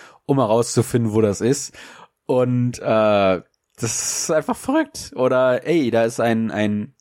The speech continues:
ein Pärchen und die werden gerade angemacht. Blöd. Geh die, die Leute verprügeln. <laughs> Dann gehst du hin und verprügelst Leute. <laughs> Das macht nochmal Spaß.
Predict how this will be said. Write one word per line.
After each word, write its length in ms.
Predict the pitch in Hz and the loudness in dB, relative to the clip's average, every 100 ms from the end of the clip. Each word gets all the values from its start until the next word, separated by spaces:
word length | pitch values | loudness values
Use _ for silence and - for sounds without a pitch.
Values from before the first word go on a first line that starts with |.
| - | -4
ein 160 | 123 | -4
Pärchen 520 | 123 170 185 - 175 175 | -2 -2 0 -2 -4 -2
und 160 | 185 | -4
die 100 | 175 | -2
werden 120 | 170 | -2
gerade 160 | 170 175 | 0 0
angemacht. 500 | 202 180 101 - - | 0 2 0 -2 -6
Blöd. 320 | 92 87 - _ _ _ _ - - _ _ | -4 -4 -4 _ _ _ _ -14 -14 _ _
Geh 300 | - 143 139 | -6 -2 0
die, 320 | 139 147 131 | 0 -2 -2
die 520 | 127 139 139 135 127 _ _ - - | -4 -4 -2 -2 -4 _ _ -20 -10
Leute 300 | 139 143 113 | -2 0 0
verprügeln. 720 | 120 107 - 131 160 - 160 - | -2 -4 -2 0 -2 -2 -4 -2
<laughs> 200 | 262 - | -2 -2
Dann 260 | - 233 - | 0 -2 0
gehst 200 | 240 - | -4 -2
du 100 | 240 | -2
hin 160 | 170 196 | -2 -2
und 80 | 202 | -2
verprügelst 480 | 170 180 226 240 | -2 0 -2 -2
Leute. 360 | 277 254 - 165 - | -2 0 -2 -6 -6
<laughs> 640 | 277 285 - - 226 - | -6 -6 -10 -4 -4 0
Das 580 | 190 196 - - - - | -2 -2 -2 -4 -6 -4
macht 120 | 190 | -2
nochmal 200 | 208 160 | 0 0
Spaß. 460 | - 110 92 - | -2 0 -2 -2